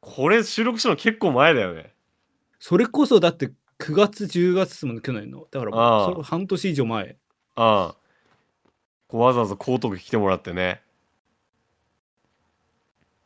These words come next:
Speaker 2: ええ、もうその説は。そうですね。
Speaker 1: はい。
Speaker 2: だからその時にもうすでにこのアルバム作るってことがもう決ま-、決まってるというか決めてて、で、
Speaker 1: うん。
Speaker 2: まあ、そこに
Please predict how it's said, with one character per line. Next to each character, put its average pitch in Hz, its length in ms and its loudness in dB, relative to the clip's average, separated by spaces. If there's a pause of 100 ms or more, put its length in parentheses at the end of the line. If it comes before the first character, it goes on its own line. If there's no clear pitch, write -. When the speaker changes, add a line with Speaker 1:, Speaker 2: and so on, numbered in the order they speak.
(400)
Speaker 2:
え 120 140 -6
え、 110 60 -4
も 110 140 -10
う 120 40 -12
そ - 140 -6
の 131 200 -2
説 131 240 -6
は。 92 260 -8 (1300)
そ - 140 -4
う - 20 0
で 135 60 -10
す 135 40 -8
ね。 139 60 -4
Speaker 1:
は 156 60 -8
い。 - 80 -18
Speaker 2:
だ 180 100 2
か 143 100 -2
ら 131 60 -6
そ 208 180 2
の 254 120 0
時 254 160 -2
に 226 60 2
も 196 300 -2 (240)
う 151 60 -12
す 196 80 -6
で 165 180 2
に 127 60 -10
こ - 140 -2
の 139 100 4
ア 151 40 6
ル 165 80 4
バ 170 120 4
ム 156 340 -2
作 - 240 0
る 143 260 6
っ - 140 -20
て 185 120 0
こ 180 100 2
と 170 80 6
が 147 80 6
も 135 80 0
う 135 40 -2
決 139 120 -6
ま-、 151 180 -4 (300)
決 - 100 -8
ま 165 80 2
っ 160 60 -4
て 180 100 0
る 156 120 2
と 131 40 -8
い 131 40 -10
う - 20 -14
か - 20 -14
決 - 100 -2
め 175 120 4
て 175 120 0
て、 143 280 8
で、 165 280 2
Speaker 1:
う 120 80 6
ん。 110 140 10
Speaker 2:
ま 160 80 2
あ、 - 20 -4
そ 151 120 -8
こ 175 120 4
に 170 280 0